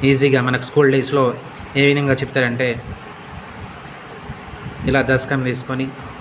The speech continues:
ఈడ టెన్ రాసి, టెన్లో నైన్ పోతే వన్, ప్లస్ ఏ సెవెన్ కలిపితే ఎయిట్, ఒకటి వెళ్ళిపోయింది, ఇందులో మూడులో రెండు ఉంటుంది, రెండులో ఒకటి పోతే వన్,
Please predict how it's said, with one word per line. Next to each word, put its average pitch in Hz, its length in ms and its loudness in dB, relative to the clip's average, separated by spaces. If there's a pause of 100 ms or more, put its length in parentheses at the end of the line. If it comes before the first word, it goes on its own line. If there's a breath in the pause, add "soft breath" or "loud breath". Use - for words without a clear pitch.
(180)
ఈడ 131 120 4
టెన్ 127 380 0
రాసి, 120 360 -2 (520)
టెన్లో 135 300 6
నైన్ 127 300 2
పోతే 120 260 -2
వన్, 120 200 0 (180)
ప్లస్ 123 360 0 (140)
ఏ 127 180 4
సెవెన్ 127 360 2
కలిపితే 123 440 0 (1080)
ఎయిట్, 131 340 2 (840)
ఒకటి 135 200 2
వెళ్ళిపోయింది, 127 480 0 (460)
ఇందులో 135 160 2
మూడులో 135 380 6
రెండు 123 220 0
ఉంటుంది, 123 220 2
రెండులో 131 280 2
ఒకటి 123 160 0
పోతే 120 420 0 (520)
వన్, 120 160 2